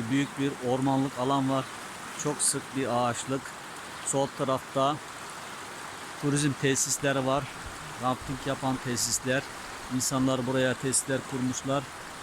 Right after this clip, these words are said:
ve, e, turistleri rafting yaparak gezdiriyorlar. Büyük bir yaz turizmi, çok büyük bir ekonomik gelir elde edilen bir bölge. Burasını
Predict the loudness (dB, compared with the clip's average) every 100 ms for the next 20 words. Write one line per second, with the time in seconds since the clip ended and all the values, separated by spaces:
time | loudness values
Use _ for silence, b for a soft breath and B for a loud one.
0 | -12 -2 2 2 0 -2 0 2 0 -2
1 | -6 -10 -10 -4 0 0 2 2 2 0
2 | -2 -2 -2 -8 -4 -4 -2 -2 -2 -2
3 | 0 0 2 2 2 0 -4 -10 -10 -10
4 | -10 0 2 2 2 0 0 -4 -10 -10
5 | -10 -12 -12 -12 -10 -8 2 4 4 2
6 | 2 4 4 4 4 2 -6 -10 -8 -8
7 | -8 -10 -10 -8 -2 0 0 0 2 2
8 | 2 2 2 2 4 4 4 0 -4 -6
9 | -8 -8 -10 -10 -10 -10 -10 -10 0 4
10 | 6 6 6 6 6 6 6 6 6 6
11 | 8 8 8 4 2 -6 -6 -6 -6 -6
12 | -6 -6 -6 -6 -4 -4 -2 4 6 8
13 | 8 8 6